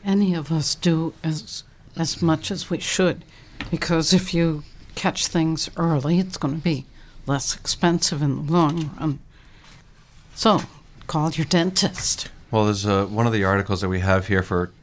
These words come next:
Speaker 2: you know, money-saving tips is interesting. It says to stretch every morning or do some type of a yoga and continue to exercise. And it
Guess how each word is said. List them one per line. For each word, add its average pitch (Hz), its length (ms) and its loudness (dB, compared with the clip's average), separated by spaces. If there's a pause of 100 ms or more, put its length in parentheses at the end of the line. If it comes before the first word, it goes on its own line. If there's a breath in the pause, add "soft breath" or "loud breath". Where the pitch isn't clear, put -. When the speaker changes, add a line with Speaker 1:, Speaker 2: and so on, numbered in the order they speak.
(160)
Speaker 2:
you 95 120 -2
know, 92 220 0 (100)
money-saving 95 640 2
tips 95 300 -2
is 87 140 -2
interesting. 90 480 0
It 82 100 -6
says 90 300 -2
to 85 220 -4 (600 loud breath)
stretch - 500 0
every 98 220 2
morning 95 440 4
or 85 220 4
do 92 260 2
some 98 200 0
type 98 220 0
of 87 140 2
a 87 80 4
yoga 92 580 2
and 87 260 0
continue 92 500 2
to 87 220 0 (480 loud breath)
exercise. 90 800 0
And 85 200 -2 (580 loud breath)
it 101 180 -4